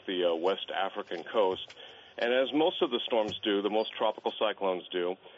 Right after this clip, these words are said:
um, they track to the west and then make this kind of general curve, and sometimes it's out over the open Atlantic, sometimes it's up the eastern seaboard. Well, Irene had a pretty well-modeled path. Uh, I, I look back and think back,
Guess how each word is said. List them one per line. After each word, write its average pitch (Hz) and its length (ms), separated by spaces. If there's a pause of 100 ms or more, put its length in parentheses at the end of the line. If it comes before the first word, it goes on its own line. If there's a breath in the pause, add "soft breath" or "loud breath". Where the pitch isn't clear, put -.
(320 soft breath)
um, 95 380 (100)
they 107 240
track 110 300
to 127 80
the 117 80
west 101 400
and 107 120
then 110 200 (180)
make 185 220
this 165 120 (140)
kind 156 140
of 107 120
general 135 360 (160)
curve, 107 340
and 87 160
sometimes 113 480
it's 95 120
out 101 200
over 104 180
the 95 100
open 95 240
Atlantic, 139 540
sometimes 104 440
it's 85 80 (100)
up 101 180
the 85 60
eastern 92 360 (100)
seaboard. 98 400 (720 loud breath)
Well, 113 300 (220)
Irene 160 440
had 143 260
a 107 120 (240)
pretty 202 200
well-modeled 131 1040
path. 90 440
Uh, 95 300
I, 101 300
I - 20
look 127 280
back 117 300
and 98 200
think 120 220
back, 104 200